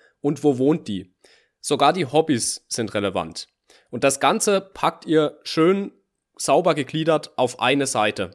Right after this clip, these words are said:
sodass ihr das immer übersichtlich parat habt. Es kann sein, je nachdem, was für ein Produkt ihr habt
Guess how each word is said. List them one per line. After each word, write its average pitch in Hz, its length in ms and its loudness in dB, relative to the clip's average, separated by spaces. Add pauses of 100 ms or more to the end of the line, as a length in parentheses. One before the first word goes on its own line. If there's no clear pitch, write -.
(140)
sodass 117 340 -2
ihr 135 60 0
das 123 180 -2
immer 180 400 -2
übersichtlich 131 600 -4
parat 95 360 -6
habt. - 320 -14 (680)
Es 143 180 -4
kann 220 260 2
sein, 139 440 0 (720)
je 143 160 0
nachdem, 160 580 2
was 127 400 0
für 127 160 0
ein 120 280 -2
Produkt - 460 -4
ihr 117 120 0
habt - 420 -6